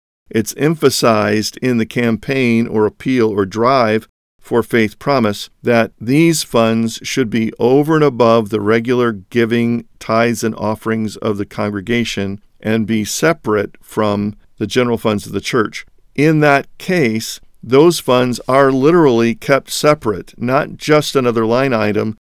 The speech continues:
but often in a separate account that's protected from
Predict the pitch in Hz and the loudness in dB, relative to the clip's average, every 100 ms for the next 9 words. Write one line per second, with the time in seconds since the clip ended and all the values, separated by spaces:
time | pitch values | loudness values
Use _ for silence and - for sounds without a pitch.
0 | - 120 - - 123 175 - 131 131 123 | -2 -2 0 0 2 2 0 -2 -2 -4
1 | 120 117 - 156 160 165 - 123 - 147 | -4 -4 -2 -2 0 -4 -4 -12 -6 -4
2 | 143 117 - 113 107 - 113 - - 156 | -2 -4 -8 -8 -6 -6 -10 -8 -6 -6
3 | - 110 107 110 - - 127 123 120 | -2 -2 -2 -8 -10 -2 2 2 0